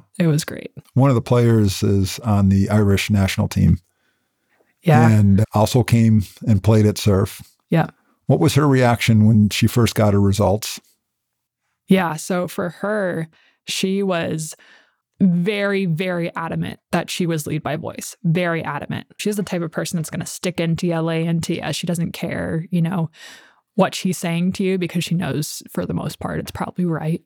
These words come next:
Speaker 1: And so she, she thought she was so lead by voice. And we started having conversations around, you know, why she thought that, 'cause she had come out as lead by connection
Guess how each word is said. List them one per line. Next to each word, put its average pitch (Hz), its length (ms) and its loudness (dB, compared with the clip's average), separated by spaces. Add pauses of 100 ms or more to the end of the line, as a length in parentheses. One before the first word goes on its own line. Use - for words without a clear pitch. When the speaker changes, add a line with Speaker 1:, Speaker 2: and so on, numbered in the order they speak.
(100)
Speaker 1:
And 170 640 -4 (640)
so 190 180 -2
she, 208 360 -2
she - 240 -4
thought 208 240 -6
she 170 160 -4
was 147 180 -6
so 160 200 -4
lead 151 240 -6
by - 160 -8
voice. - 540 -10 (420)
And 165 840 0 (680)
we 185 100 4
started 185 300 -4
having 196 240 -4
conversations 190 800 -2
around, 165 380 -2
you 165 60 -2
know, 156 180 -4
why 156 180 -6
she 185 180 -4
thought 160 340 -6
that, 165 520 -4 (540)
'cause 180 160 0
she 180 120 -4
had 170 120 -6
come 175 180 -2
out 175 140 -2
as 156 120 -6
lead 165 140 -2
by - 120 -6
connection 160 480 -6